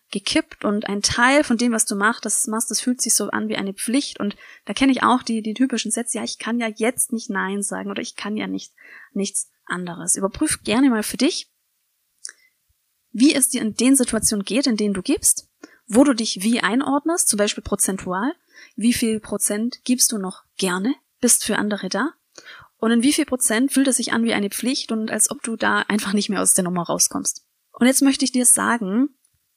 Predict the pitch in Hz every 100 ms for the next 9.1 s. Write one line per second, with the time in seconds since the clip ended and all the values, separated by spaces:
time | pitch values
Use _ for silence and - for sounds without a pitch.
0 | _ _ _ 214 220 277 269 - 220 277
1 | 294 233 208 - 202 196 - 190 214 226
2 | - 196 185 180 - - _ _ _ -
3 | - - 233 - 269 - - - - 254
4 | 269 240 220 220 254 254 208 202 202 _
5 | - 294 - 190 190 - 165 160 - -
6 | 269 - 254 269 - - - 202 - 202
7 | 262 202 - _ _ _ _ _ - -
8 | - _ - 196 254 277 285 294 - 302
9 | 320